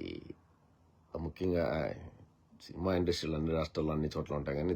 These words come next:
దాని అమ్మ తెలుగు రాష్ట్రంలో ఉన్నంత ఇండస్ట్రీ, అంత కంపు ఇంకా ఏది ఉండదు. ఒకటి కాదులేండి, దాంట్లో అన్నీ ఉండయి, ఈగోయిజము, కులము, మళ్ళా వీళ్ళేదో వీళ్ళకి మళ్ళా బో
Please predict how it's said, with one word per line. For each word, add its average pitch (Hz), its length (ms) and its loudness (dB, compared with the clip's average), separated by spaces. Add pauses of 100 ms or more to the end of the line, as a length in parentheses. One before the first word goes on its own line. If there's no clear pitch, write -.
దాని 73 260 0
అమ్మ 76 240 -2 (160)
తెలుగు 78 220 0 (100)
రాష్ట్రంలో 73 480 -2
ఉన్నంత 69 460 -4 (180)
ఇండస్ట్రీ, 78 460 -2
అంత 69 260 -6 (100)
కంపు 87 380 -2
ఇంకా 78 140 0 (100)
ఏది 80 160 0
ఉండదు. 71 260 0 (1400)
ఒకటి 147 240 12
కాదులేండి, 120 440 12 (240)
దాంట్లో 90 340 6
అన్నీ 107 160 8 (100)
ఉండయి, 80 200 2 (600)
ఈగోయిజము, 87 680 8 (240)
కులము, 87 440 6 (1200)
మళ్ళా 92 280 10
వీళ్ళేదో 85 480 8 (160)
వీళ్ళకి 80 420 4 (360)
మళ్ళా 87 280 10 (580)
బో 101 100 10